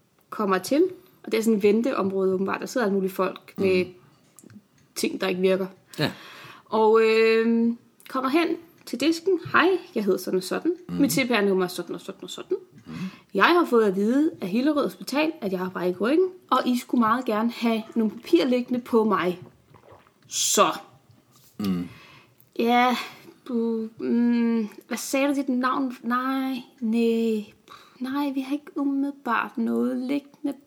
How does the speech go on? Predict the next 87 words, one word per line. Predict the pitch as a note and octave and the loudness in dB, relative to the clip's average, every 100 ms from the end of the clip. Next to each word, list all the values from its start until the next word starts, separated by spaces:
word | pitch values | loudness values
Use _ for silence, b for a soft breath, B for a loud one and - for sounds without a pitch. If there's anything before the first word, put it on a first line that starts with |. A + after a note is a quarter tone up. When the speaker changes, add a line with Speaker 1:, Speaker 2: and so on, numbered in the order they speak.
| - - | -14 -10
Speaker 1:
på | B3 B3+ - | -8 -10 -10
dig, | B3+ B3+ A#3+ | -8 -6 -8
så | - - A#3 A3 G#3+ G3+ B2 | -10 -8 -6 -4 -4 -4 -2
Speaker 2:
Men | A#2 | 0
hvis | A2+ | 0
du | - C3 | 2 2
er | A2 | 4
blevet | B2+ A#2 | 2 2
overdraget | A#2+ C3 D3+ - A#2 A2 | 2 4 4 2 0 0
i | |
går | A2 - | -2 -4
aftes | A2 A2 - A2 - - - - | -4 -6 -6 -6 -8 -14 -16 -8
til | A3+ | 0
Speaker 1:
Ja. | G#3+ G#2 G2+ | 2 4 2
Speaker 2:
os, | A2 | 0
så | - B2 | -4 -4
kan | A#2+ | -2
det | A2+ | 0
være | A2 - | 0 -2
derfor. | D#3+ C3+ - G2 G2 A2 - - | -4 -4 -4 -2 -2 -2 -8 -4
Speaker 1:
Ja, | A3 G#3 | 0 0
Speaker 2:
Og | G2+ | 2
så | C3+ | 4
er | |
der | - | 4
Speaker 1:
ja, | |
Speaker 2:
ikke | C3 - | 4 4
Speaker 1:
så | |
Speaker 2:
kommet | C3+ E3+ | 4 4
Speaker 1:
nok | |
Speaker 2:
et | D3+ | 4
sagsnummer, | - - - A#2+ G#2+ | 4 4 4 2 2
Speaker 1:
derfor. | A2 | 2
Speaker 2:
så | |
er | G#2+ | 2
det | |
Speaker 1:
Ja. | |
Speaker 2:
også | C3+ C#3 | 2 0
derfor, | - | -4
de | |
ikke | D3 | -4
kan | C#3 | -6
finde | - B2 C#3 | 0 0 0
dig | |
derovre, | G#2 F2 F#2+ | 0 -2 0
fordi | A2 | 0
Speaker 1:
Ja. | F#2+ C3+ | 2 2
Speaker 2:
det | B2 | 4
er | B2+ | 6
over | A#2 A#2+ | 4 2
på | |
tre | - G#2+ | -2 -6
treogtredive. | - D#2 - F#2 A2 F3 F#3+ | -4 -8 -4 -2 -2 -2 -2
Speaker 1:
Ja. | - - B B _ - | -4 -4 B B _ 0
Speaker 2:
Det, | A2+ G2+ G2 | 2 2 0
det | A2+ | 0
er | |
dem, | A2+ | 2
der | A#2 | 0
skal | - | -2
tage | G2+ | -4
imod | G2 G#3 | 0 2
dig, | |
Speaker 1:
Ja, | G#3+ | 2
Speaker 2:
fordi | |
Speaker 1:
det | A#3+ A#3 | 4 4
Speaker 2:
du | |
skal | G#3+ | 6
Speaker 1:
er | |
Speaker 2:
have | D#3 | 4
en | D3 | 4
C | D3+ | 2
T-scanning, | B2 - G#2+ G#2+ | 2 -2 0 2
før | D4+ | 4
Speaker 1:
Ja, | |
Speaker 2:
vi | |
Speaker 1:
ja, | F#3+ | 4
Speaker 2:
kan | |
Speaker 1:
og | |
det | G3 | 4
Speaker 2:
finde | G#3+ | 6
Speaker 1:
er | C4 | 6
jo | |
Speaker 2:
dig | B3 | 6
Speaker 1:
dem, | |
Speaker 2:
ud. | |
Speaker 1:
der | G#3+ | 4